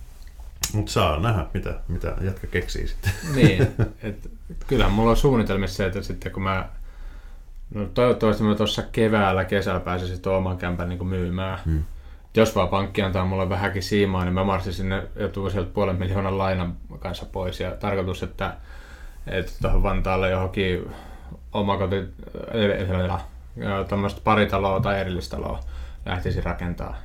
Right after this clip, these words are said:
Speaker 2: Ja sitten toinen saman tien niinku myyntiin. Ja sitten koko sitä prosessista, niinku koko sit helahoidosta, ihan siitä lähtien, kun mä suunnittelen paperille sen talon ja annan arkkitehdille, että siitä piirrä puhtaaksi. Ja
Speaker 1: Hmm.
Speaker 2: niinku koko se prosessi.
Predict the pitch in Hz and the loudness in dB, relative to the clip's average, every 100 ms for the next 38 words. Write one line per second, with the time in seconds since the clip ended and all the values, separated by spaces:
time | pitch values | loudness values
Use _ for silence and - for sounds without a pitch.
0 | - 98 87 - 101 95 90 87 92 87 | -4 -2 -2 -2 0 2 0 -2 -2 -2
1 | 92 90 92 92 87 87 - - - - | -2 -2 -2 0 0 0 -2 -2 0 2
2 | 101 98 95 95 90 90 95 90 90 - | 2 2 0 0 0 -2 -2 -2 -4 -6
3 | 95 - 92 90 - - - - - - | -8 -6 -6 -6 -8 -10 -14 -16 -14 0
4 | 113 110 110 101 - - 92 - 101 92 | 4 4 4 2 0 -4 -4 0 0 2
5 | 92 90 90 110 107 101 101 98 95 90 | 0 -2 -2 -2 0 2 0 2 -2 -2
6 | 98 92 95 90 - - - - - - | -2 0 0 -2 -8 -16 -18 -18 -18 -18
7 | - - 107 95 92 95 90 98 90 95 | -2 4 6 4 2 2 2 0 0 2
8 | 90 87 - 90 92 92 90 87 87 - | 0 -2 -2 -2 0 2 2 2 0 -4
9 | - - - 95 90 87 95 92 90 87 | -10 -12 -6 -2 0 2 0 0 -4 -4
10 | 87 90 85 85 101 92 87 92 90 90 | -4 -4 -4 -2 -2 -2 -2 -2 -2 -4
11 | 95 85 - 90 - - - - 80 71 | -6 -6 -8 -10 -8 -10 -12 -6 -4 -2
12 | - - - - - 110 101 90 120 110 | -6 -14 -20 -16 -2 2 2 4 6 6
13 | 98 95 101 98 - - - | 2 0 -6 -6 -10 -10 -12